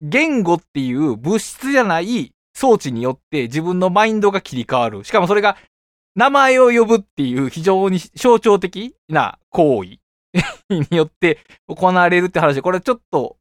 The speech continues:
あの、哲学的に深いことが含まれてるなと、まあ、書きながら、あ、き-、読みながら思ったんですけど、まあ、それをある種、あの、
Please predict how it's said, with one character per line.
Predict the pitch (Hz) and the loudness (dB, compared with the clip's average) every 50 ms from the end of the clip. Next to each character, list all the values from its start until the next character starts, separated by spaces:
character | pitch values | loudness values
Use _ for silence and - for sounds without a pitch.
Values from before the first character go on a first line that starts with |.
| _ _ - | _ _ -12
あ | - - 156 | -8 -8 -6
の、 | 151 143 139 139 | -4 -4 -4 -4
哲 | - 190 180 185 | -2 -4 -2 0
学 | 180 180 160 | 0 -2 -2
的 | - 170 165 | -4 -8 -6
に | 160 156 | -6 -8
深 | - - 180 156 | -4 0 0 0
い | 120 101 - _ _ _ _ _ _ _ | 0 -2 -6 _ _ _ _ _ _ _
こ | - 151 | -8 -6
と | 135 123 | -6 -6
が | 110 110 | -6 -8
含 | - - - - 156 | -10 -12 -12 -6 -2
ま | 147 131 | -2 -2
れ | 135 | -2
て | 139 139 | -2 -2
る | 135 | -2
な | 160 165 | -2 -2
と、 | 139 - | -4 -4
ま | 113 110 104 | -8 -10 -10
あ、 | - | -12
書 | - 120 | -16 -18
き | - - | -12 -8
な | 127 123 | -6 -4
が | 120 117 | -4 -2
ら、 | 117 113 120 127 | -2 -2 -2 -4
あ、 | 113 | -4
き-、 | - - 143 | -6 -10 -8
読 | 135 135 123 | -6 -4 -2
み | 127 | -2
な | 127 123 | 0 0
が | 123 | 0
ら | 131 | 0
思 | 147 147 | -2 -4
っ | 127 - | -4 -6
た | - 98 | -8 -12
ん | 90 | -16
で | 92 | -16
す | - _ | -16 _
け | - 123 | -12 -10
ど、 | 123 117 131 | -8 -4 -2
ま | 170 160 | -2 -2
あ、 | - _ _ _ _ _ _ _ _ - | -4 _ _ _ _ _ _ _ _ -4
そ | 233 | 0
れ | 233 240 | 2 2
を | 240 214 | 4 2
あ | 220 240 | 2 2
る | 233 226 | 0 0
種、 | - - - 285 262 185 120 - _ - | -2 -4 -4 -2 -2 -2 -4 -6 _ -6
あ | 151 156 151 | -4 -2 -2
の、 | 147 147 143 135 127 127 123 131 | 0 -2 -2 -2 -2 -2 -4 -6